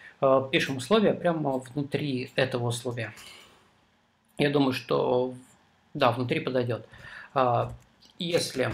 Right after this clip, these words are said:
вот так вот, а, вол с индексом «и» точка «Y», то есть если Y, а, был больше нуля,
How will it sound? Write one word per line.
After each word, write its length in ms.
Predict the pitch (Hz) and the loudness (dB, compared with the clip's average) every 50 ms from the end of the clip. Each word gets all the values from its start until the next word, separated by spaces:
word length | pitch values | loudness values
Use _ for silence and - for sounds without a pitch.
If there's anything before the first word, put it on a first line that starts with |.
| - - - - _ _ _ _ _ _ - | -6 -10 -16 -20 _ _ _ _ _ _ -16
вот 120 | 147 139 | -10 -6
так 220 | - 127 127 123 123 | -4 -4 -4 -6 -10
вот, 140 | - - 131 135 | -14 -12 -8 -4
а, 440 | 135 127 127 123 120 123 127 131 131 - | -2 -2 0 0 -2 -2 -4 -6 -6 -8
вол 340 | - 139 131 135 131 127 123 | -8 -6 -2 0 2 2 0
с 220 | 120 - - - - | -2 -4 -8 -6 -4
индексом 760 | 135 127 123 123 127 123 - - - - 156 120 123 127 127 - | -4 -4 -4 -4 -6 -6 -8 -10 -8 -4 -4 -4 -4 -6 -6 -6
«и» 240 | - 143 135 127 127 - - _ - - - _ _ _ _ _ _ _ _ _ _ _ _ - - - - _ _ _ | -4 -2 -2 -2 -4 -8 -14 _ -20 -20 -20 _ _ _ _ _ _ _ _ _ _ _ _ -20 -20 -20 -20 _ _ _
точка 480 | - 147 131 123 - - - 147 135 - | -2 0 0 0 -2 -4 -4 -6 -6 -6
«Y», 340 | - 147 131 127 127 127 123 - - - - _ _ _ _ | -6 -4 -2 -2 -2 -2 -4 -8 -12 -14 -18 _ _ _ _
то 60 | - | -2
есть 180 | 147 123 - - - - - - - - - - | -2 -2 -2 -6 -14 -20 -20 -20 -20 -20 -12 -6
если 260 | - - - - 156 156 | -4 -4 -2 -2 -2 -4
Y, 440 | - - 185 170 156 139 131 - - - - - _ - | -2 0 2 4 4 2 2 0 -6 -16 -20 -20 _ 0
а, 400 | 139 135 131 127 123 120 120 120 | 4 6 6 6 6 4 4 2
был 420 | 120 123 123 127 127 123 123 - - | 0 0 2 2 2 2 0 -2 -6
больше 460 | 147 135 135 143 139 127 123 - 131 | -6 0 2 4 4 2 2 0 2
нуля, 420 | 131 131 131 151 190 233 262 269 | 2 4 6 6 6 6 4 2